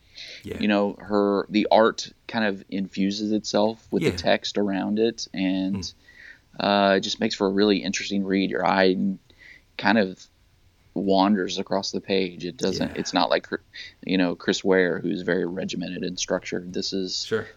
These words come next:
Speaker 2: this is more free flowing and, and, um, just an easier, uh, easier on the eyes, I think.
Speaker 1: Mm. Yeah.
Speaker 2: Um,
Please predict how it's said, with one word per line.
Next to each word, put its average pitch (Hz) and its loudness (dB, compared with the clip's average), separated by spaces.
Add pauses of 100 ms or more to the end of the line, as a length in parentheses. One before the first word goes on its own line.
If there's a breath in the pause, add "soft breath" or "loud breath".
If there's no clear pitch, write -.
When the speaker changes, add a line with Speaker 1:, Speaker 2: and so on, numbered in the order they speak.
Speaker 2:
this - -8
is 107 -2
more 117 6
free 113 0
flowing 101 0
and, 95 -6 (120)
and, 92 -8 (640 soft breath)
um, 92 -6 (800)
just - -8 (260)
an 98 -2
easier, 98 -2 (360)
uh, - -12 (200)
easier 104 2
on 95 -4
the 92 -4
eyes, 92 -6
I 90 -12
think. - -6
Speaker 1:
Mm. 95 -2 (1120 soft breath)
Yeah. 90 -14 (240)
Speaker 2:
Um, 98 4